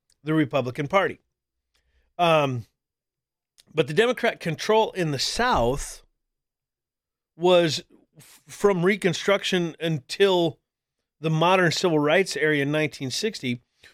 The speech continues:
was, was absolutely dominated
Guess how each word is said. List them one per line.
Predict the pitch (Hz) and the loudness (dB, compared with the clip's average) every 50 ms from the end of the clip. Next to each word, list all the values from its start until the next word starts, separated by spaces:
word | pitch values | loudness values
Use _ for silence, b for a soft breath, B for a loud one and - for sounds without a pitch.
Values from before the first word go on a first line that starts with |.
| b b | b b
was, | - 165 180 175 165 156 147 127 - - - - _ _ | -2 2 2 4 4 2 0 -2 -6 -10 -14 -18 _ _
was | 165 165 170 165 156 123 - - | -2 2 2 4 2 2 -2 -2
absolutely | - 190 208 208 - - 185 180 180 170 151 160 147 | -2 -2 -2 -4 -4 -4 -2 0 0 0 -2 -4 -6
dominated | 123 - 165 170 196 220 220 196 147 110 104 101 107 120 135 | -2 0 0 2 2 0 0 -2 -2 -4 -8 -8 -10 -12 -16